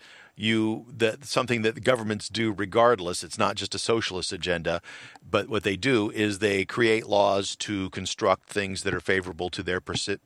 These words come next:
their specific perspective. And so the laws are meant to, to cajole and sometimes out-, outright force you to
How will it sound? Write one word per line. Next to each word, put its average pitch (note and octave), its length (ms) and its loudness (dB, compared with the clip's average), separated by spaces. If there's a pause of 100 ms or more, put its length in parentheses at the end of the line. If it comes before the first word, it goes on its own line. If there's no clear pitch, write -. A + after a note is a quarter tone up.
(140)
their F#2+ 180 2
specific F#2 540 -6 (320)
perspective. - 640 -2 (580)
And F2 220 -2
so E2 340 -2 (300)
the G#2 100 0
laws A2+ 380 6
are G#2+ 80 2
meant G#2 340 0
to, F#2 400 -2 (380)
to F2+ 480 -2 (380)
cajole C3 720 2
and G2+ 180 -4
sometimes G2+ 640 0
out-, G#2 320 4
outright G#2 480 4
force B2+ 380 2
you F#2 180 -6
to F#2 420 -6